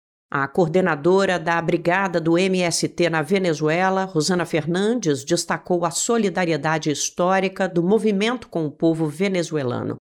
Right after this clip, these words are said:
Ela afirmou que a organização acompanha os trabalhos de atendimento às vítimas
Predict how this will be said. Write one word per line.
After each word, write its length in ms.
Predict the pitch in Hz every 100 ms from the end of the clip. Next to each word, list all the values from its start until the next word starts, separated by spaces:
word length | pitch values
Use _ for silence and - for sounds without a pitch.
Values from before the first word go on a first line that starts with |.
| _ _ _ _
Ela 140 | - 190
afirmou 400 | 214 190 196 196
que 120 | 196
a 60 |
organização 1000 | 185 196 185 185 180 170 160 - 190 196
acompanha 800 | 202 202 254 294 214 196 170 160
os 160 | 147 -
trabalhos 500 | 156 147 151 147 147
de 100 | 147
atendimento 760 | 151 165 151 139 160 190 175
às 180 | 147 120
vítimas 640 | 131 185 185 185 180 175